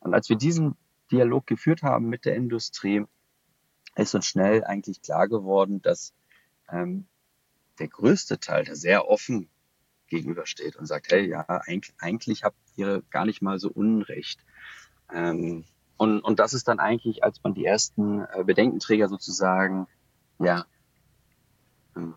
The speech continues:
umstimmen konnte, ähm, war der Weg geebnet, um dann wirklich zu sagen, „Hey, wir als große Industrie wollen einen Beitrag leisten.“ Ähm, und dann gab's keine Widerworte mehr. Und dann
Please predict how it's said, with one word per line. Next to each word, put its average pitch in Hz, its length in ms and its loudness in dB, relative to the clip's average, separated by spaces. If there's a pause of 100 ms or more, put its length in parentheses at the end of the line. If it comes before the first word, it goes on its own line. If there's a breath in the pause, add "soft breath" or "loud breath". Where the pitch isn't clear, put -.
(140)
umstimmen 120 720 4
konnte, - 560 0 (580)
ähm, 95 360 -4 (160)
war 90 140 4
der 101 140 6
Weg 101 200 2
geebnet, 104 540 -2
um 76 80 -4
dann 92 140 -4
wirklich 101 220 -8
zu - 120 -10
sagen, 95 340 -2
„Hey, 104 260 4 (540)
wir 98 220 6
als - 240 2
große - 400 2
Industrie 107 480 -4
wollen 131 180 2
einen 127 60 -6
Beitrag 127 460 -2
leisten.“ 123 540 -2 (680 soft breath)
Ähm, 104 460 2 (400)
und 104 300 2 (220)
dann 98 260 0
gab's - 380 -4
keine 95 380 0
Widerworte 117 520 0
mehr. 127 280 -4 (120)
Und 113 280 -16
dann 117 360 -8